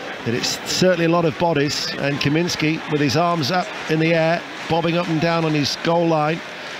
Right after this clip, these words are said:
As it's March who touches it towards Gross. Gross fires it in, and Kaminski does well at his near post.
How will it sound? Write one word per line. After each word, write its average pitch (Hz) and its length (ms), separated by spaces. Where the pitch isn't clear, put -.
As 135 320
it's 151 160
March 160 420
who 151 80
touches 156 320
it 170 160
towards 156 380
Gross. 160 360
Gross 190 300
fires 208 320
it 208 60
in, 214 100
and 202 100
Kaminski 214 380
does 214 160
well 220 160
at 208 60
his 190 120
near 220 200
post. 220 260